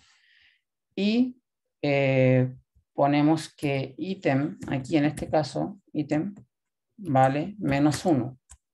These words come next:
¿Qué quiere decir eso? Que por ahora no tiene ningún elemento, ¿ya? Porque el puntero está apuntando a menos uno. Pero acá estamos ingresando element. Entonces, ahora que tengo solucionado el problema del arreglo,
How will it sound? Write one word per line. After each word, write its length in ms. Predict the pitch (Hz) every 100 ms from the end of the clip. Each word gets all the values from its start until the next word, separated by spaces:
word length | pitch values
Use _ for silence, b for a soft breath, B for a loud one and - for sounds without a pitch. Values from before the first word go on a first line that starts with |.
| _ -
¿Qué 140 | - 151
quiere 200 | 165 175
decir 200 | 202 190
eso? 420 | 185 208 240 - b b b b _ _ _ _
Que 480 | 156 147 170 247 - _ _ _ _ _ _
por 160 | 143
ahora 280 | 143 160 196
no 140 | 190
tiene 220 | 180 175 175
ningún 280 | 170 170
elemento, 480 | 185 196 214 127 - _ _ _ _ _ _ _ _ _
¿ya? 340 | - 143 151 - _ _
Porque 380 | 147 131 151 143
el 100 | 139
puntero 380 | 139 131 147 156
está 140 | 156
apuntando 360 | 147 147 160 160
a 40 |
menos 300 | 170 180 -
uno. 240 | - - _ b b -
Pero 140 | 147
acá 100 | 156
estamos 240 | 160 196
ingresando 480 | 190 165 185 196 208
element. 480 | 214 135 107 - - _
Entonces, 600 | 160 135 156 156 165 156 151
ahora 280 | 151 156 156
que 140 | 151
tengo 240 | 143 165
solucionado 540 | 165 160 147 139 127 165
el 80 | 185
problema 360 | 190 190 202
del 120 | 208 214
arreglo, 460 | 214 147 151 -